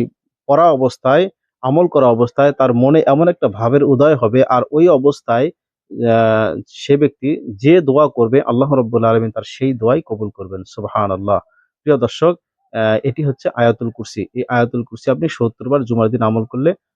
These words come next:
আল্লাহ রাব্বুল আলামিন, আহ, আপনার দোয়া কবুল করবেন। সুবহানাল্লাহি ওয়া বিহামদিহি। জুমার দিনের আট নম্বর আমলটি হচ্ছে আল বাসিরু,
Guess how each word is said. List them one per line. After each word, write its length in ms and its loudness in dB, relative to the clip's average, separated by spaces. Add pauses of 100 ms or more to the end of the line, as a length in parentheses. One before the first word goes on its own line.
(120)
আল্লাহ 240 -2
রাব্বুল 320 0
আলামিন, 400 2 (440)
আহ, 160 -4
আপনার 320 -4
দোয়া 240 0
কবুল 300 -4
করবেন। 300 -8
সুবহানাল্লাহি 760 -2
ওয়া 80 -4
বিহামদিহি। 520 -8 (720)
জুমার 260 2
দিনের 220 4
আট 260 0
নম্বর 220 -2
আমলটি 360 2
হচ্ছে 200 -2
আল 100 2
বাসিরু, 500 0